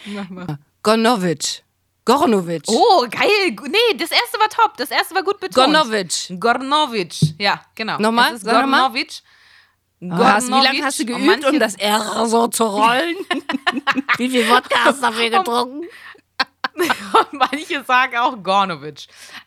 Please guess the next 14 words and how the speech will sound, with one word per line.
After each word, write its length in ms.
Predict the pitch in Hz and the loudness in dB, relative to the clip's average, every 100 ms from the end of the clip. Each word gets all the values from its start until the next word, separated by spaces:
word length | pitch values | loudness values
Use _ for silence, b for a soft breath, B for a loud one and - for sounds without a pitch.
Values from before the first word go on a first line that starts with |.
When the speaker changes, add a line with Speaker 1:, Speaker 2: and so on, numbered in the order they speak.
| - | -4
Speaker 1:
Ähm, 600 | 180 175 170 165 160 - | 0 0 -4 -12 -16 -14
ich 140 | 185 - | -10 -4
wollte 220 | 220 285 | -2 -2
das 160 | 196 | -6
aber 120 | 202 185 | -4 -4
mit 140 | 185 | -4
der 80 | 185 | -6
Comedy 400 | 220 208 196 175 | -6 -8 -8 -10
und 140 | 170 | -8
On 180 | 131 190 | -8 -8
Air 140 | 175 | -8
nicht 180 | 175 170 | -8 -6
haben, 360 | 185 185 190 165 | 0 0 -2 -6
weil, 520 | 160 156 151 98 143 | -6 -4 -6 -10 -14